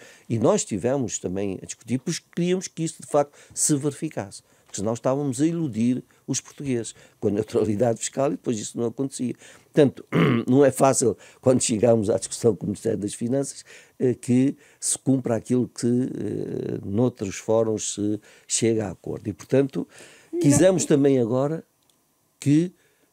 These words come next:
Speaker 1: eh, se respeitasse a questão da neutralidade fiscal. Ehm, <clears throat> e, portanto, eh,
Speaker 2: Eh,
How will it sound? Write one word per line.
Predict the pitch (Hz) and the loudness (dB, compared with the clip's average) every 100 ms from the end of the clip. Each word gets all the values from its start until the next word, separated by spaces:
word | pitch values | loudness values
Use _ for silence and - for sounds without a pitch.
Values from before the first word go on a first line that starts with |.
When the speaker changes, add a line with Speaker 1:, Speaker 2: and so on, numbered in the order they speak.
| _ | _
Speaker 1:
eh, | 131 120 107 | -4 -2 -2
se | - | -4
respeitasse | 117 107 - 98 120 110 104 | -6 -8 -8 -4 -4 -4 -8
a | |
questão | - - 104 | -12 -6 -6
da | 98 | -4
neutralidade | 92 92 92 87 - 90 | -6 -8 -8 -10 -8 -8
fiscal. | - - - - _ _ _ _ _ _ | -8 -16 -16 -20 _ _ _ _ _ _
Ehm, | 107 107 101 92 85 - 202 | 2 4 2 -2 -4 2 2
<clears throat> | 165 117 - | 2 -2 -6
e, | |
portanto, | 127 - 104 - 113 - _ _ _ _ _ _ _ _ - _ - | -6 -2 -2 -2 -6 -6 _ _ _ _ _ _ _ _ -20 _ 2
eh, | 110 110 98 92 - - - _ - | 4 4 2 -4 -8 -20 -20 _ -8
Speaker 2:
Eh, | - 247 | -4 -4